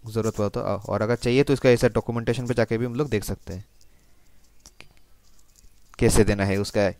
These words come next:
ये एपीआई रेफरेंस कैसे है, तो उस पे जाके हम लोग ऐसा देख सकते हैं कि कैसे देना है, कैसे नहीं देना, ठीक है ना। वो बात का बात है, हम कैसे इसको integrate करना है। अगर किसी को ज़रूरत पड़ा कि अगर कोई सोचे तो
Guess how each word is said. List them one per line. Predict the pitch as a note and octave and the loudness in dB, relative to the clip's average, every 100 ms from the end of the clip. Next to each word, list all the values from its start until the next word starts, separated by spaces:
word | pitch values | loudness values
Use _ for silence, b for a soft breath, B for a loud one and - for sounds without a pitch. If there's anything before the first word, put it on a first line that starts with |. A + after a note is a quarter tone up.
| G#2+ | -6
ये | G2 F2+ - G#2+ | -6 -6 -8 -4
एपीआई | A2 A#2+ A#2 | 0 4 4
रेफरेंस | A#2 A#2+ A2+ | 4 -2 -4
कैसे | - G#2+ A2+ | -4 -2 -2
है, | A#2 E3+ - - - - - - - - - | -2 -4 -10 -20 -20 -20 -20 -20 -20 -20 -14
तो | G2+ | -12
उस | - | -6
पे | A2+ | -2
जाके | G#2 G#2+ | -2 -2
हम | G#2+ | -4
लोग | G#2 | -4
ऐसा | G#2 G#2+ G2+ - - A2 | -4 -2 -4 -6 -18 -8
देख | G#2+ | -8
सकते | - G2 - | -6 -8 -8
हैं | F2 | -14
कि | F#2+ | -10
कैसे | G#2 G2+ A2 | -8 -4 -4
देना | G#2 G2+ | -4 -6
है, | G2 | -6
कैसे | G2 F#2+ G2+ | -6 -8 -8
नहीं | G2 | -10
देना, | F#2 F#2 | -8 -8
ठीक | C#3+ E3 | -4 -4
है | |
ना। | A#2+ A2+ B B B B B - | -6 -10 B B B B B 0
वो | |
बात | C#3 C#3+ | 4 4
का | - | 4
बात | D3 C3 | 2 2
है, | C#3+ A3 | -2 -8
हम | - G2+ G2 - _ _ _ - - _ - | -14 -16 -16 -20 _ _ _ -20 -20 _ -10
कैसे | - G#2 A#2 | -6 -2 0
इसको | A2 A#2+ | -2 -4
integrate | G#2+ A2+ A2+ - | -4 -2 -2 -4
करना | G#2+ G#2 | -4 -2
है। | G2 | -2
अगर | G2 A2 | -2 -4
किसी | A2+ A2 | -6 -4
को | A#2+ | 0
ज़रूरत | A2 A#2 - | 2 2 4
पड़ा | A#2 A#2+ A#2 | 8 10 8
कि | - - G#2+ | 4 -4 -2
अगर | G2+ G#2+ | 0 -2
कोई | A2+ A#2+ | -2 0
सोचे | A2+ G#2+ B2+ B2 | 0 2 2 2
तो | - G#2 G#2 - | 0 -2 -2 -6